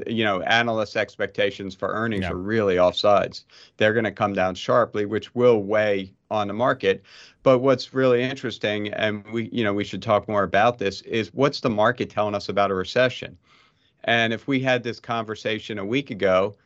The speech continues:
Speaker 1: I would have told you that all the cyclical sectors were doing nothing all year, right? They were
Speaker 2: Mm-hmm.
Speaker 1: down. Some of them were down on the year while the, the Nasdaq and the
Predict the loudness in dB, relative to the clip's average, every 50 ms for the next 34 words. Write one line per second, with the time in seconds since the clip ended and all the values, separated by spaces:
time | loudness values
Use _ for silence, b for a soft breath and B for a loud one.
0 | _ _ _ _ _ _ _ _ _ 0 2 2 2 2 0 -2 -4 0 2 2
1 | 2 2 0 -4 -2 2 2 2 2 0 -4 -4 -2 0 0 0 0 -2 -4 -4
2 | -4 -4 -4 -4 -6 -4 -4 -6 -4 -2 0 2 2 2 0 -2 -4 -4 -4 -4
3 | -8 -8 -6 -2 -2 -2 -2 -4 -8 _ _ _ _ -6 -4 -2 -2 -2 -2 -4
4 | -4 -4 0 0 0 0 0 -2 0 0 0 0 0 0 0 0 0 2 2 2
5 | 2 2 2 2 2 2 2 2 0 0 -2 -2 -2 0 2 2 2 2 2 0
6 | -2 -4 -6 -6 -4 -4 -2 -2 -2 -2 -4 -6 -4 -2 -2 -2 -2 -2 -4 -6
7 | -6 -6 -8 -8 -6 -4 -2 -2 -2 0 0 0 0 0 0 -2 -4 -4 -6 _
8 | -8 -8 -4 -2 0 0 0 -2 -4 -2 0 0 2 0 0 -2 -8 -8 -6 -4
9 | -4 -2 -2 -2 -2 -4